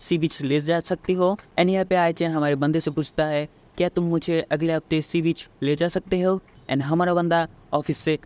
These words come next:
छुट्टी ले लेता है। फिर अगले सीन में हमें सी बीच में दिखाया जाता है, जहाँ पे आईचैन वेट कर रही है and बोलती है,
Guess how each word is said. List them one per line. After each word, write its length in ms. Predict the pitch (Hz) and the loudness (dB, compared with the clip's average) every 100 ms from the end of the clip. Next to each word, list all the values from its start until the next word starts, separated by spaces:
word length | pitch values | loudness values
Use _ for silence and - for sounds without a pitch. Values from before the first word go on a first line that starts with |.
| - - | -14 -6
छुट्टी 260 | - - 160 | -4 0 0
ले 140 | 139 | 2
लेता 260 | 127 117 120 | 0 -2 -4
है। 260 | 135 120 - - - - _ - - | -4 -6 -10 -20 -20 -20 _ -20 -6
फिर 120 | 185 | -2
अगले 200 | 190 185 | 0 0
सीन 180 | 190 196 | 0 0
में 120 | 185 | 0
हमें 200 | 180 180 | 0 0
सी 200 | 160 165 | 0 0
बीच 240 | 151 156 - | 0 0 0
में 80 | 190 | -2
दिखाया 200 | 185 175 | 0 0
जाता 220 | 175 175 | 0 0
है, 60 | |
जहाँ 200 | 170 156 | 0 -2
पे 120 | 151 151 | 0 0
आईचैन 300 | 139 143 135 | 0 0 0
वेट 240 | 135 156 | 0 0
कर 120 | 190 | -2
रही 200 | 180 185 | 0 0
है 160 | 180 180 | 0 -2
and 180 | - 147 | -2 0
बोलती 320 | 147 170 180 | 0 0 0
है, 220 | 170 175 | -2 -6